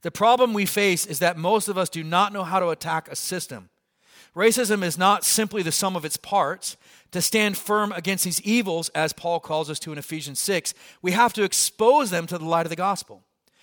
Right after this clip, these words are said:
We must reject the division these evils sow and pursue reconciliation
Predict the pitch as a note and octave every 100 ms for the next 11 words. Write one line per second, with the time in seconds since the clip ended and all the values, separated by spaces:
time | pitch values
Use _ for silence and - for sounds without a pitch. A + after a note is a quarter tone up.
0 | _ - F3 G#3+ C4 - F3 E3+ C3+ F3
1 | A#3 - - _ _ D3+ D3+ G3 F#3 F#3
2 | D#3 F#3 F#3 E3+ - E3+ E3 F3 D3 -
3 | D3 - F#3+ G3+ G#3 E3 E3 C#3 - D3+
4 | C#3+ F3+ F#3 F3+